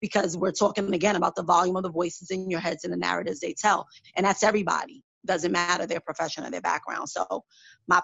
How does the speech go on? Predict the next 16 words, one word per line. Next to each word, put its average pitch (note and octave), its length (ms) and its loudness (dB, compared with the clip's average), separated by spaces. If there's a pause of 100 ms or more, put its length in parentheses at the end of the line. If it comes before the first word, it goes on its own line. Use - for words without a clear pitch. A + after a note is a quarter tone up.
platform - 520 2
is D#3+ 160 -4
just - 400 -2 (220)
connecting G3+ 400 0
with F3+ 200 -2
people G3 500 -2
and F#3+ 140 0
then F#3 140 0
listening, G#3 560 2 (200)
'cause A3 140 2
I A#3 100 6
can A3 160 -2 (120)
hear F3+ 440 2 (420)
who's G3+ 200 2
then F#3+ 280 2
interested F#3 600 -2